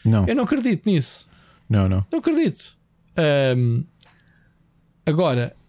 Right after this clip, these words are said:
Speaker 2: ah, por isso é que eu, eu digo: jogar jogos em Early Access para quê? Para quê? O jogo até pode estar muito bom, mas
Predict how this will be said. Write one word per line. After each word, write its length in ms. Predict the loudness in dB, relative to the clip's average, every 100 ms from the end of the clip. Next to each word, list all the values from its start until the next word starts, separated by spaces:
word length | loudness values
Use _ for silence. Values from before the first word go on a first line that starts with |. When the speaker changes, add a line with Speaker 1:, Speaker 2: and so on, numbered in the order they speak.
| -4
Speaker 2:
ah, 680 | 0 0 0 0 -2 -4 -10 _ _ -10 0
por 120 | 2
isso 100 | 2
é 60 |
que 100 | 0
eu, 60 | -4
eu 200 | -2 -4
digo: 300 | -2 -4 -4 -4
jogar 360 | 0 2 2 2
jogos 280 | 0 0 0
em 40 |
Early 140 | 2 2
Access 360 | 0 0 -2 -4
para 340 | 0 0 0
quê? 360 | -2 -4 -4 -10 _ _ _ _ _ _ _ _ _ _ _ _ _ _ _ _
Para 160 | -2 0
quê? 240 | 0 0
O 100 | 2
jogo 180 | 2 2
até 160 | 0 0
pode 160 | 0 0
estar 100 | 0
muito 200 | 2 0
bom, 320 | 0 -2 -4 -6
mas 320 | 0 2 2